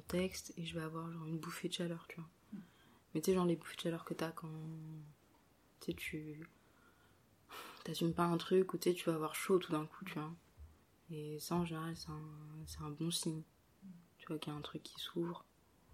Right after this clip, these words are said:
Speaker 1: Ou, tu vois, que ce soit avoir chaud, avoir froid, euh, sentir, euh, genre, euh, dans mon corps, il y a des endroits qui s'activent à des moments, que ce soit, genre, des douleurs ou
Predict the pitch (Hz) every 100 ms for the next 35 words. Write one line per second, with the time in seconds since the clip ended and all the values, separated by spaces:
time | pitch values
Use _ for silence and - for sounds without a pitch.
0 | - - - - _ _ - 160 151 151
1 | 151 151 147 147 151 _ _ _ - -
2 | _ _ - - 170 - - 165 160 160
3 | - - 175 165 156 - - 170 165 165
4 | 165 156 - - - - - 165 - -
5 | 170 160 156 156 160 - _ - _ _
6 | - _ _ - _ - _ 165 156 151
7 | 151 151 151 147 _ _ _ _ - -
8 | 165 156 156 151 170 170 156 151 147 151
9 | 156 160 160 160 160 - 156 156 156 -
10 | - 160 156 - - 170 165 - - 175
11 | 156 160 156 156 160 160 165 - - -
12 | - - 156 165 160 156 151 156 151 -
13 | 165 165 165 170 - - - - _ _
14 | _ 160 156